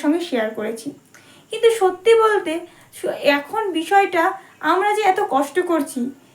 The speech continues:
জিএনএম, এএনএম পাওয়ার জন্য, নার্সিং পাওয়ার জন্য, ডাক্তারি পাওয়ার জন্য এত চেষ্টা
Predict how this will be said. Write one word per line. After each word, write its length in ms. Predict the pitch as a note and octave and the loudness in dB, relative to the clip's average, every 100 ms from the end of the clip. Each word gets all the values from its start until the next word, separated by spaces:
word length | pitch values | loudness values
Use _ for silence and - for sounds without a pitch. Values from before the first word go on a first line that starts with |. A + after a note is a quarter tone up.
| _ | _
জিএনএম, 480 | - E4+ G4 G#4+ A4+ G4+ | -2 2 2 2 -2 0
এএনএম 280 | F#4+ F#4+ G4 F#4+ | 0 0 2 4
পাওয়ার 240 | E4+ F4 E4+ | 6 4 0
জন্য, 160 | F4 F4 E4+ | -4 -2 0
নার্সিং 380 | C#4 C#4+ - G4 F#4 | 2 0 -2 -8 -2
পাওয়ার 220 | F#4 F4 F4 | 0 0 -2
জন্য, 160 | F4 F4 F4 C4+ | -4 -2 0 2
ডাক্তারি 420 | C4+ - F#4+ G4 F#4+ | 0 -2 0 0 6
পাওয়ার 240 | F#4 F#4 E4+ | 6 6 4
জন্য 200 | F4 F4 F#4 F#4+ - - - E4+ | -4 -6 -6 -6 -12 -14 -2 -2
এত 220 | F4 - A#4+ B4+ - F4+ | -2 2 4 4 2 0
চেষ্টা 400 | E4+ - - | -2 -2 2